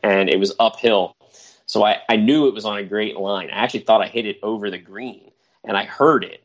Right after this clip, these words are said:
hit the stick, um, or the cup. I don't even know what it hit, but when we went up there, there was no ball mark, and the ball was in the hole. So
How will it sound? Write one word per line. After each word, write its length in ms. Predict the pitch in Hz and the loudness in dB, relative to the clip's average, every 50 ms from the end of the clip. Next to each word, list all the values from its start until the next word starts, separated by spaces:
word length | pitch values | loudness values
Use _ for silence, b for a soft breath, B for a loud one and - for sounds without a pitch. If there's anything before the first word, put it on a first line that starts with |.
| _ _ | _ _
hit 220 | - 120 107 - | -6 -6 -6 -6
the 40 | 101 | -10
stick, 540 | - - - - 117 101 - - - - _ _ _ _ _ _ _ _ - | -14 -12 -6 -2 -2 -2 -2 -4 -10 -20 _ _ _ _ _ _ _ _ -12
um, 680 | 123 101 98 95 92 92 92 90 87 90 90 90 90 - _ _ _ _ _ _ _ _ _ _ - - | -6 -4 -2 -2 -2 -2 -2 -4 -6 -8 -12 -14 -16 -18 _ _ _ _ _ _ _ _ _ _ -2 0
or 160 | 107 107 101 | 0 0 0
the 80 | - | -2
cup. 280 | - - - 113 101 - | -6 -2 0 0 0 0
I 80 | 101 95 | -2 -4
don't 160 | 92 101 101 | -4 -4 -6
even 160 | 98 95 95 | -6 -8 -6
know 140 | 95 95 98 | -4 -4 -2
what 120 | 95 92 78 | -2 -4 -6
it 80 | - | -8
hit, 180 | - 107 98 92 | -4 -4 -4 -4
but 80 | 92 87 | -4 -4
when 100 | 92 101 101 | -4 -2 -2
we 60 | 98 | -2
went 180 | 95 98 98 | -2 0 0
up 140 | 104 104 - | 0 0 0
there, 140 | - 98 98 | 0 0 0
there 100 | 95 95 | 0 -2
was 120 | 92 90 | -6 -2
no 140 | 107 107 107 | 0 0 0
ball 260 | 98 - 101 104 101 98 | 2 4 4 4 4 2
mark, 260 | 98 92 92 92 - | -2 -4 -4 -6 -8
and 80 | 92 95 | -10 -8
the 60 | 92 | -4
ball 220 | 87 95 92 92 | 0 2 2 0
was 120 | 90 87 90 | 0 -6 -12
in 60 | 80 | -14
the 60 | - | -10
hole. 260 | - - 85 80 - - | -8 -8 -8 -10 -12 -12
So 440 | - - 95 90 87 87 85 - | -4 0 2 2 2 0 -2 -8